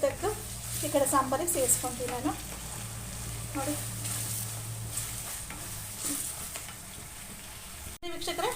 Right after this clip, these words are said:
ಇಲ್ಲಿ ಎಣ್ಣೆ ಮೇಲೆ ಬರ್ತಾ ಇದೆ. ಈ ಟೈಮಲ್ಲಿ ಇದು ಆಗಿದೆ ಅನ್ನೋದು ಒಂದು ಲೆಕ್ಕಕ್ಕೆ ಬರುತ್ತೆ ಇದು. ನೋಡಿ, ಈಗ ಒಂದು ಸ್ವಲ್ಪ ಒಗ್ಗರಣೆ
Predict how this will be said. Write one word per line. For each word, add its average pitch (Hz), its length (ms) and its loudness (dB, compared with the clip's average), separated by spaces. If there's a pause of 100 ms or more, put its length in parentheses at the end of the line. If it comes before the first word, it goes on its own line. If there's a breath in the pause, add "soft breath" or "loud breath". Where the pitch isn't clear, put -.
(180)
ಇಲ್ಲಿ 311 200 6
ಎಣ್ಣೆ 302 140 10 (100)
ಮೇಲೆ 294 200 12
ಬರ್ತಾ 285 240 8 (100)
ಇದೆ. 254 140 4 (460)
ಈ 302 120 2
ಟೈಮಲ್ಲಿ 294 380 10
ಇದು 277 100 10 (100)
ಆಗಿದೆ 269 320 4
ಅನ್ನೋದು 262 320 6
ಒಂದು 247 200 2 (140)
ಲೆಕ್ಕಕ್ಕೆ 247 340 4
ಬರುತ್ತೆ 247 320 0
ಇದು. 285 140 4 (240)
ನೋಡಿ, 269 160 4 (420)
ಈಗ 285 140 4
ಒಂದು 285 120 4
ಸ್ವಲ್ಪ 269 240 4
ಒಗ್ಗರಣೆ 269 300 6